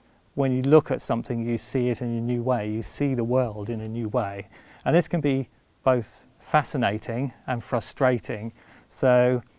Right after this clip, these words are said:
nature, nature suddenly becomes even more interesting perhaps than before, depending on how interested you were in <laughs> nature in the first place.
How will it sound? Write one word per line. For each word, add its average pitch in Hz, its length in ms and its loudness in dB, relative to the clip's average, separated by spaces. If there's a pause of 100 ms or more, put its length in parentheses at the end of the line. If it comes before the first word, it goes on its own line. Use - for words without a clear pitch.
(420)
nature, 143 580 4
nature 131 280 2
suddenly 131 320 2
becomes 127 340 -2
even 131 340 2
more 135 400 6
interesting 117 840 -4 (340)
perhaps 127 420 -6
than 117 180 -4
before, 123 540 -4 (420)
depending 110 340 -8
on 110 120 -6
how 120 260 -4
interested 123 480 -4
you 135 80 2
were 127 100 2
in 127 80 0
<laughs> 117 120 2
nature 160 220 2
in 135 60 2
the 127 60 -2
first 143 240 0
place. 117 280 -4